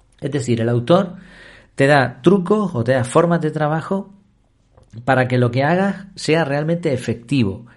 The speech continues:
impacte. Y lo puedes hacer solo, en tu castillo, como lo llama él, en compañía, en periodos cortos. A veces hay gente que no tiene tiempo por su agenda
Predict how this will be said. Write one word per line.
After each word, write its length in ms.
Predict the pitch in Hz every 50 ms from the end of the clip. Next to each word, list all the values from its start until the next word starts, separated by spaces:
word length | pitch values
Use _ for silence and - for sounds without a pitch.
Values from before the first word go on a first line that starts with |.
| _ _ _
impacte. 720 | 127 117 107 107 - - 131 123 - - - - - - _ _ _ - - - - - _
Y 100 | - 143
lo 120 | 131 135 131
puedes 240 | 170 185 190 190 170
hacer 480 | 160 143 120 - 113 101 98 - - - -
solo, 600 | - - - - 185 196 208 233 240 247 - -
en 120 | 123 117 117
tu 120 | 127 120
castillo, 640 | 120 - - - - - 196 196 190 220 233 208
como 160 | 160 135 127 123
lo 80 | 123
llama 380 | 120 135 143 135 135 139 151 175
él, 220 | 208 226 269 - - - _ _ _ _ _ _ _ _
en 160 | 147 139 131
compañía, 760 | 123 143 131 127 123 135 131 143 151 170 190 226 240 254 - - - - _ _ _ _ _ _ _ _ _ _ _
en 180 | 147 139 127
periodos 420 | 123 143 135 165 180 190 185 - -
cortos. 720 | - - 185 190 196 190 - - 226 240 240 233 - - - _ - -
A 100 | 113 113
veces 240 | 117 117 - 131 123
hay 100 | 127 123
gente 260 | 139 120 123 135 117
que 100 | 120 120
no 140 | 131 135 131
tiene 280 | 135 151 143 127 117
tiempo 580 | 117 135 151 156 156 147 - - 185 202 196 -
por 140 | - 117 -
su 360 | - - 104 104 101 98 98
agenda 680 | 92 95 - - 151 160 170 170 175 208 226 233 - -